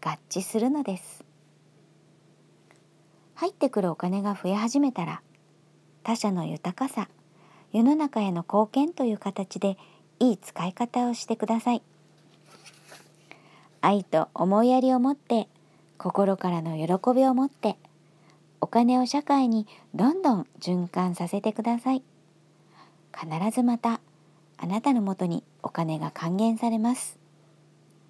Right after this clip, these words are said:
嘘だと思っていますか？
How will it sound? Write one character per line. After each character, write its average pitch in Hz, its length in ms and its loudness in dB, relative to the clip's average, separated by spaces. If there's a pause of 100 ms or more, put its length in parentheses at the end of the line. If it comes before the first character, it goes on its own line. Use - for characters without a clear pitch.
(840)
嘘 202 300 4
だ 185 160 0
と 175 120 0
思 190 180 4
っ 214 40 2
て 214 140 -2
い 196 80 0
ま 214 160 2
す - 80 -16
か？ 220 400 0